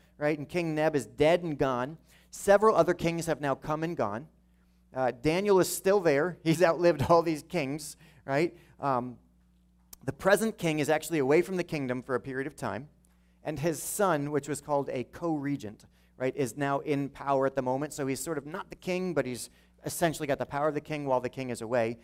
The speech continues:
And his name is Belshazzar, all right? And, uh, we're gonna call him Shaz. But Belshazzar, we pick up his story, Daniel chapter five. You can read along in your Bibles. If you brought 'em, it'll be on the screen as well. And we read this. It says, "Many years later,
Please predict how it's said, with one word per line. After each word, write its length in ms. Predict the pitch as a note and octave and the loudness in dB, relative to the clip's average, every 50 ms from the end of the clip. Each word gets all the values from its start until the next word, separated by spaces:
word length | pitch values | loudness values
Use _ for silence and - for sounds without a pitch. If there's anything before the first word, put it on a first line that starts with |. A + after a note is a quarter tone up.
| - _ _ | -20 _ _
And 120 | B2+ C3 D3+ | -6 0 2
his 180 | A3+ A#3 F#3+ | 2 2 4
name 180 | F#3+ F3 E3 D#3 | 2 0 0 0
is 120 | C#3 A#2+ | -2 0
Belshazzar, 720 | A#2 C3 D3+ D3 C#3+ C#3+ - C3+ G#2 G2+ G#2 F#2+ F2+ - - _ _ _ _ _ _ _ _ - - | 2 4 4 4 4 0 -4 -8 -6 -6 -8 -8 -10 -14 -18 _ _ _ _ _ _ _ _ -16 -8
all 80 | F2 | -6
right? 160 | G2+ A#2+ - - _ _ _ - _ _ _ | -4 -4 -4 -6 _ _ _ -20 _ _ _
And, 280 | - - A#2 A#2 A#2+ A#2+ | -10 -8 -6 -2 0 2
uh, 80 | A#2+ A#2+ | 4 4
we're 80 | C#3+ E3+ | 4 2
gonna 100 | F3 D3 | 0 -2
call 140 | D#3 C#3+ | -2 -2
him 60 | A#2+ G#2 | -2 -4
Shaz. 520 | - - B2+ A2+ G#2+ G#2 G2 - - - _ _ _ _ _ _ | -4 -4 -4 -4 -4 -4 -8 -14 -16 -20 _ _ _ _ _ _
But 200 | - B2+ B2 - | -2 -2 -2 2
Belshazzar, 580 | - E3+ F3+ F3+ - E3 C3 C3 C#3 A#2+ A#2 A#2+ A#2+ C3 | 4 6 6 6 4 2 0 2 4 4 4 4 2 0
we 120 | C#3+ D#3 D3+ | 0 0 2
pick 200 | - G3+ G3 - | 2 4 4 4
up 120 | F3 - | 2 2
his 160 | E3+ F3+ - | 2 0 0
story, 300 | - - D#3+ D3 C#3 C#3 | 0 2 2 4 4 4
Daniel 360 | C3+ - F3 G3 G#3+ G#3+ G#3 - | 2 2 0 0 2 2 0 2
chapter 340 | - F3+ D#3 C#3+ - D3+ | 2 2 0 0 -2 -6
five. 320 | - - C#3+ C3 C3 C3 C3 | -4 0 2 4 4 2 2
You 80 | C#3+ | -2
can 140 | C#3 D#3+ D#3 | -6 -6 -4
read 160 | E3 G3+ G#3+ | -2 0 0
along 300 | G3+ F#3 E3+ D#3 D#3 D#3 | 2 2 2 2 2 0
in 60 | D3+ D3 | -2 -4
your 100 | C3+ B2 | -2 0
Bibles. 320 | C3+ C#3+ D#3 E3 E3+ C#3 | 2 2 2 2 -2 -4
If 80 | C3+ C3+ | -6 -10
you 60 | C3+ | -8
brought 200 | B2 F3 F3+ G3 | -2 0 0 0
'em, 120 | F#3+ F3 | 0 0
it'll 140 | E3 C#3+ C#3 | -2 -4 -4
be 160 | C3 C#3 C#3 | -2 -2 -4
on 140 | C3+ C3+ C3+ | -4 -4 -6
the 60 | B2+ | -8
screen 320 | - - - C3+ C3 B2+ A#2+ | -10 -12 -12 -10 -8 -8 -8
as 120 | G#2+ G2+ | -8 -8
well. 240 | G#2+ G2 - - - _ _ _ _ _ _ _ | -10 -12 -12 -12 -16 _ _ _ _ _ _ _
And 100 | - C3+ | -4 -2
we 60 | C#3 C#3+ | 0 4
read 200 | E3+ G3 F#3 C#3 | 6 6 6 6
this. 220 | D3 B2 G2 - | 4 4 4 2
It 100 | C3+ B2+ | -4 -8
says, 300 | - - D3+ B2+ A2+ - - - | -4 -2 0 0 -2 -2 -8 -10
"Many 460 | B2+ C#3 D#3 G#3 A#3+ B3 C4+ C4 B3 | -8 -4 0 0 2 2 0 -2 -2
years 480 | G3 E3+ D#3+ E3+ F3+ F3 F3 E3+ - - - | -4 -2 2 4 6 6 6 4 0 -4 -8
later, 560 | - D3+ D#3+ E3 D#3 B2+ G#2+ A2 B2 E3+ F3+ | -2 2 4 4 4 4 2 -2 -2 -4 -6